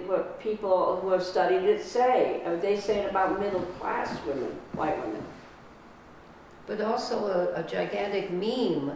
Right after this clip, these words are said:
Speaker 2: I, I believe it's called.
Speaker 1: What's it, what's a
Speaker 2: was
Speaker 1: meme?
Speaker 2: A meme, a sort of a, uh, a,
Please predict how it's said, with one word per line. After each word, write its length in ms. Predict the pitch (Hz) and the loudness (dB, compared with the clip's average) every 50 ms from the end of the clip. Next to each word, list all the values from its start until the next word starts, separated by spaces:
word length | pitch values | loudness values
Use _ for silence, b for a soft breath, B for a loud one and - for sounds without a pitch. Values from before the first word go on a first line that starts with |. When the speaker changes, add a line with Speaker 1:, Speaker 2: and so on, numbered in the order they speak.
| - - 160 | -6 -6 -6
Speaker 2:
I, 300 | 151 156 - - - 151 | -6 -6 -6 -6 -6 -6
I 40 | 156 | -6
believe 320 | 160 170 156 156 147 151 | -4 -6 -6 -6 -6 -6
it's 180 | 151 147 - - | -6 -6 -6 -6
called. 180 | - 185 175 | -2 0 0
Speaker 1:
What's 120 | 151 143 143 | 2 2 2
it, 80 | 147 160 - 165 | 2 2 2 2
what's 220 | 160 165 160 165 | 2 2 2 2
a 60 | 160 | 2
Speaker 2:
was 40 | 156 | 2
Speaker 1:
meme? 240 | 151 151 143 147 - | 2 2 0 0 0
Speaker 2:
A 80 | 165 165 | -2 0
meme, 460 | 180 196 202 202 202 185 165 156 147 | 0 0 0 0 0 0 0 0 0
a 140 | 147 147 - | -2 -2 -4
sort 280 | - 180 175 180 175 | -4 -2 -2 0 0
of 120 | 175 160 156 | 0 0 2
a, 400 | 160 151 151 147 - - B B B B B B B B B - - 156 | 2 4 4 4 2 0 B B B B B B B B B -14 -8 -6
uh, 20 | 151 | -2
a, 800 | 151 143 143 139 139 139 - - - - - - - - - | -2 -2 -2 -2 -2 -4 -4 -6 -8 -10 -10 -8 -6 -6 -6